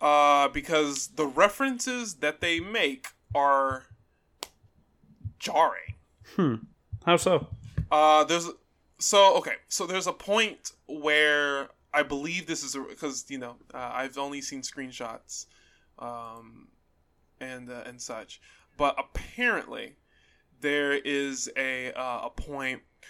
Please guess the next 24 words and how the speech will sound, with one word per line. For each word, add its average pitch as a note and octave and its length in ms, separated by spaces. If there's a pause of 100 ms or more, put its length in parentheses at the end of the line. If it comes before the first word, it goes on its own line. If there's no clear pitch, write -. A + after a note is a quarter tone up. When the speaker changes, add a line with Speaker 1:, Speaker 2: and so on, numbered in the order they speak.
(260)
Speaker 1:
where, B2+ 880
uh, A#2+ 480
one C3+ 280
of C#3 120
the, C3+ 200
one C#3 160
of C3+ 60
the C#3+ 60
characters C3+ 500
comes C3+ 280
up, B2+ 160
but B2 100
they B2+ 100
make B2+ 200
a B2+ 60
reference B2+ 800 (320)
to B2+ 500
Team C#4 400
Four A3 340
Star's, E3+ 880 (460)
uh, C3+ 720
Yu-Gi-Oh! A3 760
Abridged D#3 760
series, - 920